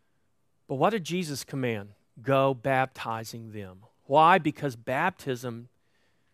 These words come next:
is now the circumcision of Christ. It's the bab-, it's the circumcision of the heart.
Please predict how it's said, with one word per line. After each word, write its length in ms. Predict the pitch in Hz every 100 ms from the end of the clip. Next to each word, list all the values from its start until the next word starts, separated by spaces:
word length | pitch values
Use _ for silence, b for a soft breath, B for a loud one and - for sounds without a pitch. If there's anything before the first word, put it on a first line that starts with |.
| _ _
is 180 | 131 123
now 260 | 135 131 123
the 80 | 127
circumcision 760 | - 127 123 110 131 107 110
of 80 | 104
Christ. 480 | - 101 95 - -
It's 180 | 147 -
the 140 | -
bab-, 440 | 110 - 143 165 170
it's 160 | - -
the 100 | 123
circumcision 800 | - 185 185 131 - 139 117 117
of 100 | 110
the 60 |
heart. 400 | - - 156 104